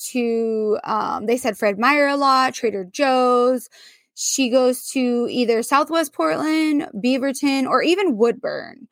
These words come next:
which I think I've, I've talked about Woodburn before. You guys know Woodburn's, like, a half hour south of Portland. It's not that far from Salem. Um,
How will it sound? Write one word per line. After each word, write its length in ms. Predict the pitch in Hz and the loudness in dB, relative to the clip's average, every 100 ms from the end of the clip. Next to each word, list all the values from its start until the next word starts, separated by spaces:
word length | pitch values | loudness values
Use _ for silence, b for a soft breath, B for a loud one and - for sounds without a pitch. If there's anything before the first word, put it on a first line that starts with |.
| _ _ _ | _ _ _
which 420 | 262 254 247 - - | 4 4 2 -8 -6
I 80 | 262 | -4
think 160 | 480 | -2
I've, 340 | 587 - - 403 | -4 -6 -4 -4
I've 80 | - | 0
talked 200 | 440 302 | -2 0
about 160 | 254 | 2
Woodburn 340 | 233 214 226 208 | 2 0 -2 -4
before. 280 | 208 214 | -6 -2
You 120 | 214 254 | 0 2
guys 180 | 320 | 2
know 160 | 269 262 | 4 4
Woodburn's, 460 | 240 220 233 226 233 | 2 0 -2 -2 0
like, 180 | 214 - | -2 -2
a 60 | 202 | -2
half 240 | 220 208 | -2 2
hour 180 | 220 214 | 2 2
south 260 | 214 208 | 2 -2
of 100 | 196 | -2
Portland. 420 | - 208 196 202 214 | -4 0 2 0 -2
It's 300 | 214 - 220 | -4 -8 -2
not 280 | 220 233 | 2 2
that 160 | 226 208 | 2 0
far 140 | 214 | 0
from 180 | 190 208 | -4 -6
Salem. 640 | 185 143 151 - - - - b b b b b - | -2 0 2 0 -4 -8 -16 b b b b b -2
Um, 640 | 220 220 190 185 - 226 | 2 4 2 0 -6 -10